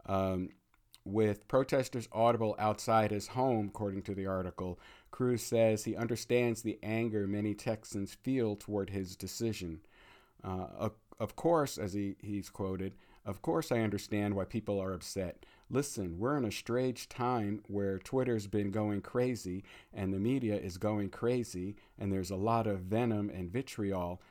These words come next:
that I think is unfortunate, frankly, on both sides," Cruz said. "I think everyone ought to treat each other with respect and decency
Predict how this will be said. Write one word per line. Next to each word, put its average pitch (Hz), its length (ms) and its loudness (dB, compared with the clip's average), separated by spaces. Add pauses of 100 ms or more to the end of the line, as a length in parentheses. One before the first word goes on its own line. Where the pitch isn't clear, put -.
(200)
that 98 140 -2
I 98 100 0
think 104 320 -4
is 95 220 -4
unfortunate, 101 920 -2
frankly, 101 560 -4
on 98 280 -2
both 98 260 -2
sides," 110 640 -2
Cruz 92 320 -4
said. 90 360 -6 (460)
"I 104 120 -2
think 104 320 -2 (140)
everyone 117 600 2
ought 104 180 0
to 101 80 -2
treat 147 320 -4
each 127 200 -8
other 113 200 0
with 107 260 -4
respect 120 600 -2
and 95 140 -6
decency 104 680 -4